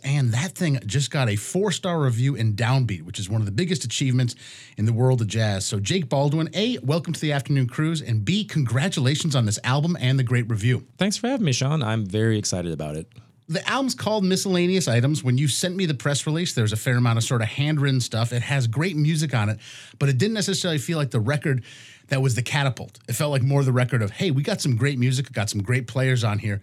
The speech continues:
Speaker 1: but suddenly you're getting a really great national look.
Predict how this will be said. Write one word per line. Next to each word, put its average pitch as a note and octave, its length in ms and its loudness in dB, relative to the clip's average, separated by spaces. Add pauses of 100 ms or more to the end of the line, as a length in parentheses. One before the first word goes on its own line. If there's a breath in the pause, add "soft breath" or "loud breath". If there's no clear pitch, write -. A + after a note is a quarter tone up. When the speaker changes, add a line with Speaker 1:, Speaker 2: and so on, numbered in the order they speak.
(320 loud breath)
Speaker 1:
but C3+ 160 -2
suddenly A3 360 2
you're C#3+ 80 2
getting C3+ 160 2
a A#2 60 4
really D#3 320 2
great B2+ 340 0
national A2+ 520 0
look. G#2 240 -2